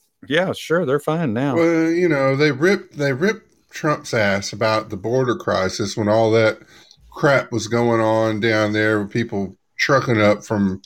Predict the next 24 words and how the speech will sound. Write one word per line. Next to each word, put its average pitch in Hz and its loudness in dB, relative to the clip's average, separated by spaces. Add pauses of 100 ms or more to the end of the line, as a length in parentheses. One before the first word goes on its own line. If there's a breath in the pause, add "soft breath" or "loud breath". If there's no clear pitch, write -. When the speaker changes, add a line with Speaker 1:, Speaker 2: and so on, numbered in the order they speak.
(480 soft breath)
Speaker 2:
every 113 2
southern, 104 0 (480)
um, 92 0 (440)
country 131 0
that 101 2
they, 110 4
that 104 0
we 104 2
could 98 -2
find. 110 0 (520 soft breath)
And, 127 2
um, 123 2 (180)
you 143 4
know, 113 6
we 123 2
still 196 4
haven't 135 4
had 160 4
the 127 -4
vice 151 0
president 143 0
who's 190 2
in 208 2
charge 202 4